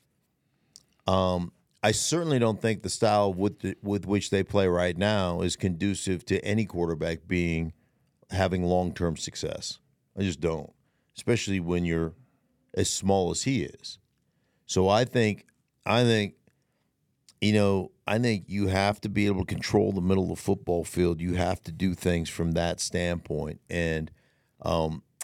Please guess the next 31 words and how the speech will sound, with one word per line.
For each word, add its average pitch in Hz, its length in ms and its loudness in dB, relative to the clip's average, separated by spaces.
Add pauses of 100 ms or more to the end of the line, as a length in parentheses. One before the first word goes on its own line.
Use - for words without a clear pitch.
and 85 120 -2
I 85 80 0
don't 92 180 -2
think 95 140 -2
they - 80 -2
have 90 160 0
a 82 40 -6
team 92 320 -2
that 85 180 -8
can 87 300 -2
do 113 200 2
that 82 240 0
right 87 260 -2
now. 90 240 -4
So 95 200 0
I 107 120 4
think 110 240 -4
there 107 140 2
are 104 60 -2
going 101 260 -2
to 98 80 -4
have 92 240 -4
to 90 80 -10
be 95 220 -6
concessions, 101 720 -4
and 87 140 -4
he's 101 160 -2
gonna 104 160 -2
have 92 220 -2
to - 80 -14
play 90 480 -2